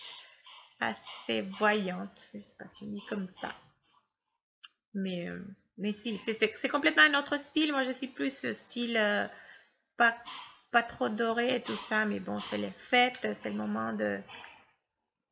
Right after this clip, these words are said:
de faire, euh, briller nos cartes aussi. Alors là, je fais simplement mon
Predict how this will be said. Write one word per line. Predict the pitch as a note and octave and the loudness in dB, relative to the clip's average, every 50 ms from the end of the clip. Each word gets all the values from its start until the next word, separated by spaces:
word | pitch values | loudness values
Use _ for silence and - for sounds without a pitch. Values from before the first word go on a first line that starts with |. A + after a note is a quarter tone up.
| _ D4+ - | _ -16 -14
de | G3 G3 A3 G#3+ - - - | -8 -4 -4 -4 -4 -4 -2
faire, | - A3 A3 G#3+ G#3 | 0 0 0 0 0
euh, | F#3+ F#3+ G3 | -2 0 -2
briller | F#3 G3 - A#3+ A#3+ A3 A3 A3+ A3+ A3+ | -4 -2 0 0 2 4 4 2 4 4
nos | G#3+ G#3 G3+ | 2 0 0
cartes | G3+ - A3 - - - - A3 | -2 -2 -2 -2 -2 -4 -8 -8
aussi. | G3+ - - - - - G2+ - - - - - _ _ _ _ _ _ _ _ _ _ _ _ _ _ _ _ _ - - - - _ _ _ _ _ _ _ _ _ _ _ _ _ _ _ _ _ - | -4 -2 -4 -4 -4 -8 -10 -10 -10 -10 -12 -16 _ _ _ _ _ _ _ _ _ _ _ _ _ _ _ _ _ -20 -20 -20 -20 _ _ _ _ _ _ _ _ _ _ _ _ _ _ _ _ _ -14
Alors | - F3+ F3+ F3 F3 F#3+ | -12 -8 -8 -8 -8 -6
là, | F#3+ G3+ G#3+ | -4 -4 -4
je | G3+ G3 G3 | -4 -6 -8
fais | - - G#3 | -8 -10 -14
simplement | G3+ - - F#3+ F#3+ - G3 F#3+ F#3 F#3+ G3 G3+ G#3+ G#3+ A3 | -12 -10 -10 -10 -6 -4 -4 -2 -2 -2 -2 -2 -2 -2 -2
mon | G#3+ G3+ F#3+ G3 G3 | -2 -2 -2 -2 -4